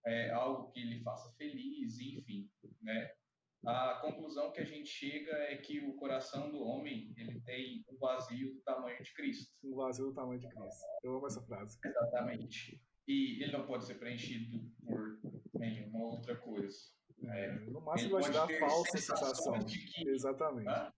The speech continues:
Speaker 2: Ele, no máximo ele vai te dar a
Speaker 1: Exatamente.
Speaker 2: falsa sensação de que você tá preenchido.
Speaker 1: Exatamente.
Speaker 2: Mas
Speaker 1: É
Speaker 2: não é
Speaker 1: isso.
Speaker 2: o fato. E você falou uma palavra muito boa, que é a palavra eterno. É, tipo, é, as motivações que nos movem a fazer as, as coisas.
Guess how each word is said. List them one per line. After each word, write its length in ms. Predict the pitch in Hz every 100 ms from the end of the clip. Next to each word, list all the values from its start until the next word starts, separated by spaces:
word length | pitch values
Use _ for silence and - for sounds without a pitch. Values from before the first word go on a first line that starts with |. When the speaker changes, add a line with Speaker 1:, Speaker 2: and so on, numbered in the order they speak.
| -
Speaker 2:
Ele, 140 | 131
no 120 | 143
máximo 240 | 143 151 175
ele 40 |
vai 100 | 175
te 60 | 165
dar 60 |
a 80 | 151
Speaker 1:
Exatamente. 80 | 151
Speaker 2:
falsa 220 | 151 147
sensação 520 | 165 165 147 - 127
de 120 | 123 123
que 80 | -
você 120 | 120
tá 100 | 120
preenchido. 380 | 117 123 117 113
Speaker 1:
Exatamente. 960 | 123 143 - 156 - 107 - - - 131
Speaker 2:
Mas 140 | 127
Speaker 1:
É 40 |
Speaker 2:
não 140 | - 123
é 60 | 120
Speaker 1:
isso. 220 | 117 117
Speaker 2:
o 40 | 117
fato. 340 | 120 117 - - - - -
E 360 | 147 156 156 -
você 160 | 180
falou 200 | 185 170
uma 100 | 170
palavra 260 | 165 156 147
muito 200 | 147 123
boa, 360 | 120 135 147
que 140 | 135 139
é 40 |
a 40 | 131
palavra 500 | 135 127 127 135 -
eterno. 600 | 139 - 120 110 107 107 - - - - - - - - 135
É, 520 | 127 127 127 123 120
tipo, 420 | - - 151 - - - - _ _ _ _ - 123
é, 440 | 123 123 123 127
as 120 | 139 147
motivações 580 | 165 170 160 - 190
que 100 | -
nos 200 | 196 185
movem 340 | 131 131 131 123
a 60 | 120
fazer 460 | 127 117 117 123
as, 260 | 117 113 -
as 140 | - -
coisas. 460 | 117 101 101 -